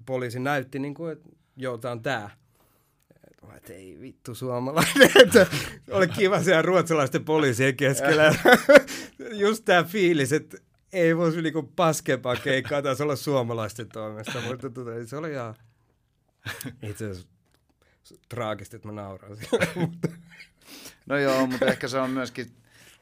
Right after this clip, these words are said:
Speaker 2: tavallaan se puolustus-, tai en mä tiedä puolustusmekanismi, mutta jonkinnäköinen mekanismi meillä, että pystyy käyttämään, tai, äh, että pystyy jättämään noi ke-, keikat sitten taakse,
Speaker 1: Joo,
Speaker 2: niin,
Speaker 1: joo.
Speaker 2: niin pitää niitä osata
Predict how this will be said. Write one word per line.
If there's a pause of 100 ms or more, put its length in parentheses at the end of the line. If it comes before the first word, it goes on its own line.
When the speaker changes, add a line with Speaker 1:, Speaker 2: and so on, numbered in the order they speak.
Speaker 2:
tavallaan
se (180)
puolustus-, (260)
tai
en
mä
tiedä
puolustusmekanismi,
mutta
jonkinnäköinen (360)
mekanismi
meillä,
että
pystyy
käyttämään, (600)
tai,
äh,
että
pystyy (280)
jättämään
noi
ke-, (200)
keikat
sitten
taakse, (100)
Speaker 1:
Joo,
Speaker 2:
niin,
Speaker 1:
joo.
Speaker 2:
niin
pitää
niitä
osata